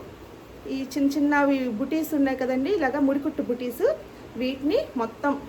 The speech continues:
హ్యాండ్ అంతా అరేంజ్ చేసేసి వేసానన్నమాట. ఇదిగోండి ఇక్కడ ముడికుట్టు. ఇలా చేయాలండి మనం, తప్పదు. మిషన్ మనం వర్క్ చేసేవాళ్ళం ఏంటంటే, ఆ, మంచి ఫినిషింగ్ లుక్, మంచి లుక్, మగ్గం లుక్ రావాలంటే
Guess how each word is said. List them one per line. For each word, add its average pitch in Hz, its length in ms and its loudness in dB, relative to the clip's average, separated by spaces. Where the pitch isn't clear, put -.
హ్యాండ్ 233 280 2
అంతా 240 320 0
అరేంజ్ 233 540 4
చేసేసి 233 340 2
వేసానన్నమాట. 180 600 -6
ఇదిగోండి 208 340 2
ఇక్కడ 226 160 0
ముడికుట్టు. 247 720 2
ఇలా 320 120 4
చేయాలండి 330 640 4
మనం, 294 220 4
తప్పదు. 262 360 4
మిషన్ 285 360 2
మనం 254 360 2
వర్క్ 226 280 -2
చేసేవాళ్ళం 262 440 0
ఏంటంటే, 247 380 -2
ఆ, 247 80 0
మంచి 269 380 0
ఫినిషింగ్ 277 680 2
లుక్, 311 420 2
మంచి 269 380 0
లుక్, 285 280 0
మగ్గం 262 360 2
లుక్ 277 140 0
రావాలంటే 220 680 0